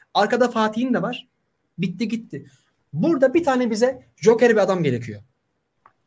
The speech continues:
Ve böyle bir adam var. Ve bu adam Türk. Joker adamdan kastım şu. Birkaç mevkide birden oynayabilen ama o mevkilerde Necip gibi idare,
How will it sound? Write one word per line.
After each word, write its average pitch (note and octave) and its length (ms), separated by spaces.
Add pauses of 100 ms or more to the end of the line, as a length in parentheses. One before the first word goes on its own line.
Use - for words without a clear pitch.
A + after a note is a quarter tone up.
(120)
Ve G#3 140
böyle G3+ 260
bir F#3+ 80
adam E3+ 260
var. A#2 180 (160)
Ve F#3+ 100
bu G3 100
adam F#3 260
Türk. - 280 (640)
Joker F#3 280
adamdan G3+ 320
kastım F#3 300
şu. A#2 260 (720)
Birkaç G3 480
mevkide E3+ 400
birden F3 220
oynayabilen F#3+ 640 (440)
ama E3 340 (400)
o F3 100
mevkilerde G3 500
Necip E3+ 280
gibi F#3+ 160
idare, F3+ 500